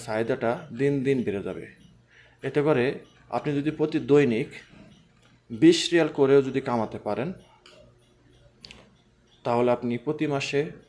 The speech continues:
হিসেব করেন ছয়শো রিয়াল। তো আপনি আপনার নিজের সময়টাও নিজে, নিজে করে সময় দিতে পারলেন, পাশাপাশি আপনি এই টুকটাক কাজগুলোও করে নিতে পারলেন।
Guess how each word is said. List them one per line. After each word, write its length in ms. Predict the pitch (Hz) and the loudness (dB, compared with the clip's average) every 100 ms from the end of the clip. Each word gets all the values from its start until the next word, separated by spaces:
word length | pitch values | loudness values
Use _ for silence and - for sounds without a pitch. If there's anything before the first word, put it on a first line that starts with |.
| _ - - - - - - - | _ -20 -20 -20 -20 -20 -20 -12
হিসেব 220 | 117 143 131 | -8 -6 -4
করেন 220 | 131 127 | -4 -4
ছয়শো 360 | 135 104 101 104 | -6 -8 -6 -6
রিয়াল। 220 | 90 73 - _ _ _ - - _ _ _ _ _ _ _ _ _ - - - - _ _ | -6 -8 -12 _ _ _ -20 -20 _ _ _ _ _ _ _ _ _ -20 -20 -20 -20 _ _
তো 100 | - 101 101 98 - - - _ - | -4 -2 -2 -4 -8 -18 -20 _ -8
আপনি 280 | 131 151 156 | -6 -4 -2
আপনার 220 | 156 147 | -2 -2
নিজের 260 | 147 143 | -2 -2
সময়টাও 520 | 139 - 131 139 147 143 | -4 -4 -2 0 2 2
নিজে, 300 | 143 131 120 101 - - - 120 113 - 131 | 0 2 2 0 -4 -16 -18 -12 -12 -6 -2
নিজে 240 | 131 139 | 0 0
করে 220 | 143 147 143 | 2 2 0
সময় 280 | 120 123 | 0 -2
দিতে 180 | 131 135 | -2 -2
পারলেন, 320 | 151 160 180 - - _ _ _ _ _ _ | 0 0 0 -4 -12 _ _ _ _ _ _
পাশাপাশি 760 | 123 123 139 139 - 143 131 | -4 0 0 0 -2 -2 -2
আপনি 500 | - - 120 113 110 - | -4 -6 -4 -4 -6 -6
এই 140 | 135 156 | -4 -4
টুকটাক 380 | 156 151 - 120 | -4 -6 -6 -2
কাজগুলোও 460 | 123 113 113 131 | -2 -2 -2 -2
করে 240 | 135 135 113 | -2 -2 -2
নিতে 220 | 202 101 | -4 -8
পারলেন। 360 | 101 98 80 | -8 -8 -10